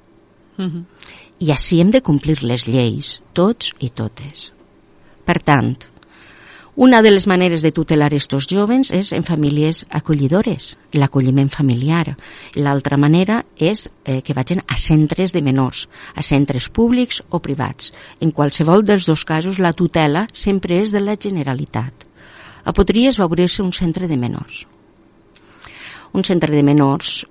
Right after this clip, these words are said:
Speaker 2: eh, que vindrà a comportar l'arribada, pues, com una família,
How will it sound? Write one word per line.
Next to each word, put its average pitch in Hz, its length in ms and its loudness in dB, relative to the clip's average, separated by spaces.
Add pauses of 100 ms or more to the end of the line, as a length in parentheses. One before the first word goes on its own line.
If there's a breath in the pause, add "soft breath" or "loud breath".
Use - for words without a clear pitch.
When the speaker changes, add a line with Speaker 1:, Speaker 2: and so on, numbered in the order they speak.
Speaker 2:
eh, - 340 -4
que 175 120 0
vindrà 180 260 2
a 226 40 2
comportar 220 720 0
l'arribada, 180 800 2
pues, - 440 -10
com 220 180 2
una 285 140 4
família, 165 580 -2